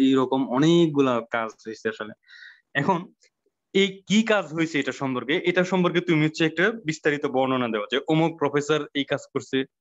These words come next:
অথবা অমুক ইউনিভার্সিটির স্টুডেন্টরা, অমুক ইউনিভার্সিটির স্টুডেন্ট হচ্ছে, "আমার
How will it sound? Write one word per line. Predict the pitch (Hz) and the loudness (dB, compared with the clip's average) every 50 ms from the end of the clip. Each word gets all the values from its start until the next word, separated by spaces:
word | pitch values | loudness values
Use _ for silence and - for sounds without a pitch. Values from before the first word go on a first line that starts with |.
| _ _ _ _ _ _ - | _ _ _ _ _ _ -12
অথবা | 156 147 - 143 151 156 156 175 | -8 -4 -2 0 0 0 0 0
অমুক | 165 170 165 151 156 | 0 0 0 0 2
ইউনিভার্সিটির | 165 165 160 160 151 156 151 - - 151 160 156 - | 2 2 2 4 2 0 0 -2 -4 -4 -2 -4 -4
স্টুডেন্টরা, | - 151 151 151 143 135 139 139 139 139 - 147 | -4 -2 -2 0 0 0 0 0 -2 -2 -2 -2
অমুক | 143 147 147 143 151 | -2 -2 -2 -2 -2
ইউনিভার্সিটির | 147 143 147 139 139 135 - 143 143 143 143 | 0 0 2 0 0 -2 -4 -4 -4 -4 -4
স্টুডেন্ট | - 143 139 139 131 139 135 | -4 -4 -4 -2 0 0 -2
হচ্ছে, | 131 131 135 135 135 139 135 - _ - - - - - - 135 | -2 0 2 2 2 2 0 -4 _ -20 -20 -20 -12 -6 -4 -2
"আমার | 127 131 | -2 -2